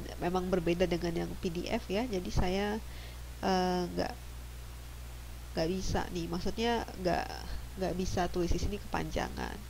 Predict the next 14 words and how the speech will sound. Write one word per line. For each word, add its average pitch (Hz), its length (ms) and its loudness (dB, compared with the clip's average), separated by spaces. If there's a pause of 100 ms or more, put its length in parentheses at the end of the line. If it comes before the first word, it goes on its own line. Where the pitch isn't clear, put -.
(120)
Oke. 233 160 0 (800)
Eh, 208 600 6 (1700)
yang 202 240 6 (720)
teman-teman 208 320 2
buka 214 240 0
halaman 196 320 4
dua 190 240 4
sepuluh 202 480 4
deh - 160 2 (240)
ya, 185 160 0
kita 175 240 0
baca 170 320 2
nih 175 160 -2
paragraf 165 400 0